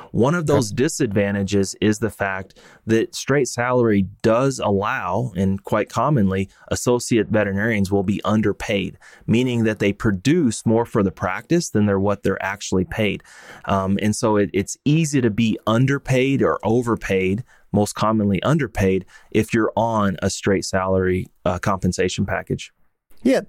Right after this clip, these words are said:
Speaker 2: I mean, it ma-, it makes sense. So, so think about it like this. Um, if, if you're a veterinarian, you're coming to work for me, and I say, "Hey, Lance, uh, you're, you're new here. Um, I'm running this practice. I,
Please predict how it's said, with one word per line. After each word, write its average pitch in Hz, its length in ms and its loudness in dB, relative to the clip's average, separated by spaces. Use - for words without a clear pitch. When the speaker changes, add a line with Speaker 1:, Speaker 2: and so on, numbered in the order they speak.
Speaker 2:
I 240 40 4
mean, 269 140 4
it - 20 0
ma-, 254 240 -2
it 220 80 2
makes 220 200 0
sense. 123 200 -4
So, 151 160 0
so 160 240 -4
think 196 200 -2
about 147 180 2
it - 100 -4
like 107 520 2
this. 110 580 0
Um, 113 340 0
if, 131 480 0
if 131 140 0
you're 185 140 4
a 170 40 0
veterinarian, 147 360 2
you're 120 100 2
coming 117 180 -2
to 107 60 2
work 101 140 -2
for 107 80 -4
me, 107 240 2
and 101 100 0
I 107 60 0
say, 104 180 -2
"Hey, 120 120 0
Lance, 110 380 -2
uh, 98 180 2
you're, 107 240 2
you're 107 220 0
new 151 160 2
here. 131 340 2
Um, 107 460 0
I'm 139 440 0
running 135 180 0
this 113 100 -2
practice. 117 520 -2
I, - 140 -6